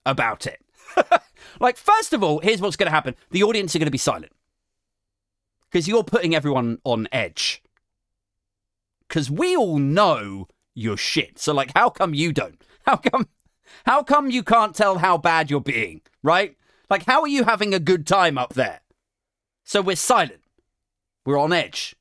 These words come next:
But then the next thing, right, here's the, the next aspect of it. The eyes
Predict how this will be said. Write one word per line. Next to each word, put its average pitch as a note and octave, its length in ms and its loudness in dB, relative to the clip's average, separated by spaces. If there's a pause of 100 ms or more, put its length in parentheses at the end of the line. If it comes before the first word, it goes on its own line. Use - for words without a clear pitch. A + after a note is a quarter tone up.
(260)
But D#3+ 120 -2
then F3+ 100 0
the G3+ 80 -2
next G4 260 -2
thing, G#2+ 280 -4
right, G#2+ 160 -4
here's E3+ 220 -4 (180)
the, B2 160 -10 (100)
the B2 120 -10
next A2 220 -8
aspect - 300 -12
of - 80 -20
it. E2 140 -20 (760)
The D#3 160 0
eyes D3 720 -2